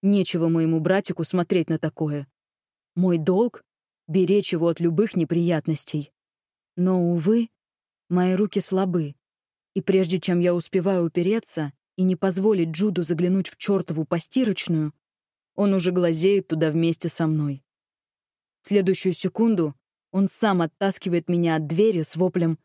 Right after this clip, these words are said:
«Что за хрень?» Вопль сменяется гулкой, пугающей тишиной. Ужасное зрелище никуда не делось. Труп на прежнем месте, мертвее мертвого.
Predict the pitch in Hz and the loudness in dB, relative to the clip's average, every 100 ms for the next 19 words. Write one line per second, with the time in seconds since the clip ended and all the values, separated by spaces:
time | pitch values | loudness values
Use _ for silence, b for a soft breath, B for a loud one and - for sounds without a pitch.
0 | _ _ _ - - 214 196 202 214 - | _ _ _ -10 -2 2 2 2 0 0
1 | 214 233 175 143 _ _ _ _ _ _ | 2 2 2 -2 _ _ _ _ _ _
2 | _ _ _ _ _ _ _ 165 160 233 | _ _ _ _ _ _ _ -6 0 2
3 | 175 156 - 170 180 180 - 156 156 214 | 0 -2 0 0 2 0 -2 -6 -2 -2
4 | 202 - 143 135 _ _ - 170 143 160 | -2 -4 -8 -10 _ _ -6 -4 -2 0
5 | 156 143 - 151 - 147 - 147 143 135 | 0 -4 -6 -6 -6 -8 -4 -4 -4 -6
6 | 135 _ _ _ _ _ _ _ _ _ | -10 _ _ _ _ _ _ _ _ _
7 | _ - 170 156 175 160 165 156 143 151 | _ -6 -4 0 0 0 -2 -2 -2 -2
8 | 175 170 - 151 151 170 160 160 160 151 | -2 -2 -4 -2 -4 -2 -2 0 0 -2
9 | 165 143 139 - _ _ _ _ _ _ | -2 -4 -8 -12 _ _ _ _ _ _
10 | - 175 202 - 170 165 170 175 175 175 | -8 -2 -2 0 -4 0 0 0 0 2
11 | 170 147 - 151 147 _ _ _ 156 156 | 0 -2 -4 -8 -10 _ _ _ -6 -6
12 | - 151 151 151 156 151 - 143 135 139 | -6 -2 0 0 0 -2 -6 -10 -8 -10